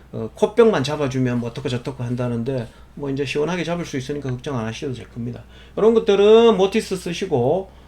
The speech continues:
그다음에 저희 그 기비제 있어요. 기비제 흑골 골드 같은 걸 쓰면 결주율 확 줍니다. 요거는 그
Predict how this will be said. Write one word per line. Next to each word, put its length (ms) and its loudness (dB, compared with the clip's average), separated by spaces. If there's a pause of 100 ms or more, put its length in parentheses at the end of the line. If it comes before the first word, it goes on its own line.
그다음에 460 0
저희 260 -2
그 240 -2 (240)
기비제 320 -4
있어요. 360 -2
기비제 340 -4
흑골 480 -2
골드 240 -2
같은 260 -6
걸 140 -6
쓰면 400 -4 (400)
결주율 360 -2
확 200 -12
줍니다. 440 -6 (1160)
요거는 720 8
그 880 2